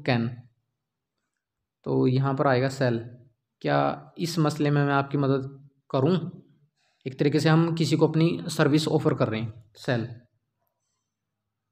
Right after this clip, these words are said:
नेक्स्ट है that I were cloud, मैं बादल होता, कोरी कल्पना के लिए वु-, would को यूज़ करते हैं, तो ये आएगा। तो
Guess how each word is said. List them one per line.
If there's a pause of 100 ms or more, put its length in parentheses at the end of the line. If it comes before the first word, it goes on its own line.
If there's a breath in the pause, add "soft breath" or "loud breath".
(1400)
नेक्स्ट
है (220)
that
I
were (100)
cloud, (120)
मैं
बादल
होता, (260)
कोरी
कल्पना
के
लिए (340)
वु-,
would
को
यूज़
करते
हैं,
तो
ये
आएगा। (2250 loud breath)
तो